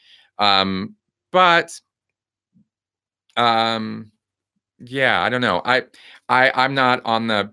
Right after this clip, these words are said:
production scene on that stuff, so I always kinda, I'm a little gun shy about talking about what other people <laughs> should be doing with their,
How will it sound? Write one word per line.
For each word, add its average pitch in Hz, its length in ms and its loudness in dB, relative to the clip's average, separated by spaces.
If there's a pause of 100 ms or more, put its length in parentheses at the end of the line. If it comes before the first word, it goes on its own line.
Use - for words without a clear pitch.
production 101 520 -4
scene 95 260 -8
on 90 160 -8
that 87 160 -6
stuff, 90 240 -4
so 101 220 -4
I 98 140 2
always 98 220 -2
kinda, 92 360 -4 (720)
I'm 113 100 -4
a 110 60 -2
little 107 340 -2
gun 107 340 0
shy 90 360 0
about 85 320 -2
talking 98 320 -6
about 85 260 -6
what - 220 -6 (400)
other 104 240 0
people 104 360 -10
<laughs> - 40 -20
should 139 280 -2
be 104 140 -4
doing 95 400 -6
with 87 200 -8
their, 85 240 -6